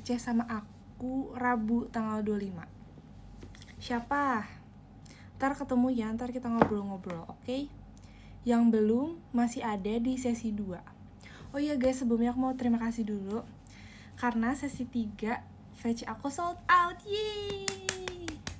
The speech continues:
Terima kasih untuk kalian semua yang sudah mendapatkan tiket aku. Terima kasih banyak. Aku senang sekali. Ih, ntar kita bisa ngobrol. Yay.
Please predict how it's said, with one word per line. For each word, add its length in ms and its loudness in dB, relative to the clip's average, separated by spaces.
Terima 240 -4
kasih 240 -4
untuk 160 -8
kalian 240 0
semua 320 0
yang 160 0
sudah 320 -4
mendapatkan 560 0
tiket 240 -2
aku. 400 -4
Terima 240 -2
kasih 160 -4
banyak. 720 -2
Aku 160 -6
senang 320 2
sekali. 480 -8
Ih, 400 -4
ntar 160 -14
kita 160 -6
bisa 160 -6
ngobrol. 480 -2
Yay. 800 -8